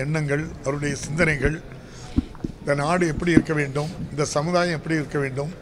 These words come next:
இளைஞர்கள் எவ்வாறு பணியாற்ற வேண்டும், எவ்வாறு முயற்சி செய்து முன்னுக்கு வர வேண்டும் என்பனவற்றை ரொம்ப ரத்தின சுருக்கமாக இருபத்தொன்பது தலைப்புகளில் ஒவ்வொன்றுக்கும் திருவள்ளுவருடைய திருக்குறளையும் எடுத்து தொடர்பு படுத்தி சிறப்பாக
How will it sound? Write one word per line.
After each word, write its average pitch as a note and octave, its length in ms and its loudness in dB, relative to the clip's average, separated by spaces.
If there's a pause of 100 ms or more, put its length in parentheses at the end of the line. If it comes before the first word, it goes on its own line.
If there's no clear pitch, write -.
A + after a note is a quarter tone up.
(120)
இளைஞர்கள் F3 500 2 (140)
எவ்வாறு D#3+ 280 4 (120)
பணியாற்ற D3 400 4 (100)
வேண்டும், B2+ 280 -6 (720)
எவ்வாறு F3 360 8
முயற்சி E3+ 320 6 (100)
செய்து D#3+ 200 2
முன்னுக்கு D#3+ 400 0
வர C#3+ 160 2
வேண்டும் C3 280 -2 (680)
என்பனவற்றை E3+ 600 4 (320)
ரொம்ப G#3 260 2
ரத்தின F3 360 2
சுருக்கமாக C#3+ 560 2 (680)
இருபத்தொன்பது D#3 520 2 (100)
தலைப்புகளில் D3+ 640 0
ஒவ்வொன்றுக்கும் D#3 580 0 (1040)
திருவள்ளுவருடைய D#3+ 680 6 (140)
திருக்குறளையும் D#3+ 640 2 (140)
எடுத்து C#3+ 300 -2 (600)
தொடர்பு E3 380 4
படுத்தி C3+ 320 2 (360)
சிறப்பாக D3+ 480 2